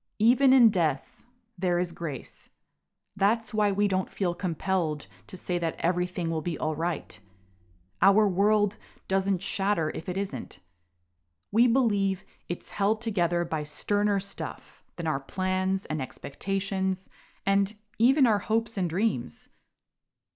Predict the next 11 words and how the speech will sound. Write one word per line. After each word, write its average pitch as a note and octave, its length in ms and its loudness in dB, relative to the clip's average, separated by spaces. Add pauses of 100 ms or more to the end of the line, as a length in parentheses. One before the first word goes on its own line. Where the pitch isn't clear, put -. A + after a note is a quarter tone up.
(380)
The F3+ 100 -6
psalmist A#3 640 4
sings, E3+ 640 -2 (800)
"A - 100 -2
sacrifice B3 920 2
to A#3+ 140 -2
God F3 580 0
is F#3+ 160 0
a F3+ 60 0
broken G3 440 0
spirit. E3 600 -4